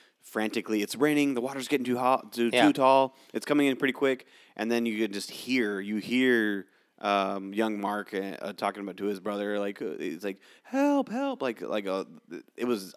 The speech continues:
Speaker 1: honestly, it was traumatic. It was
Speaker 2: Yeah.
Speaker 1: truly tra-, and then they go transition to that scene into, like, the,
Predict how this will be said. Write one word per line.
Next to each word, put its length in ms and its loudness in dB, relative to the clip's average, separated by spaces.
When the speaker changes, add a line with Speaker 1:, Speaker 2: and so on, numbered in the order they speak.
Speaker 1:
honestly, 360 -6
it 40 -8
was 80 -10
traumatic. 480 -12
It 120 0
was 180 0
Speaker 2:
Yeah. 180 8
Speaker 1:
truly 240 8
tra-, 140 2
and 120 2
then 100 2
they 100 4
go 220 4
transition 380 0
to 80 -2
that 240 0
scene 220 -4
into, 240 -6
like, 240 -8
the, 540 -8